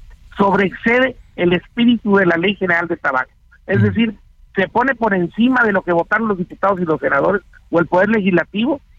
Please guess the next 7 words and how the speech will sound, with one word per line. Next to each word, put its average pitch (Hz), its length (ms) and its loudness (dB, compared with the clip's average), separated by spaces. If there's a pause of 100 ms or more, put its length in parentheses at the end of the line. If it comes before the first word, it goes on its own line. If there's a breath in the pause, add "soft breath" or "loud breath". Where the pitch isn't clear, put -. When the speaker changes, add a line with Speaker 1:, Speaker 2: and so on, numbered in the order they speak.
(240)
Speaker 1:
y 196 120 0
busca 247 600 2 (760)
erigirse 214 640 2
como 180 220 0
la 175 140 0
Santa 262 340 -2
Inquisición 180 680 -2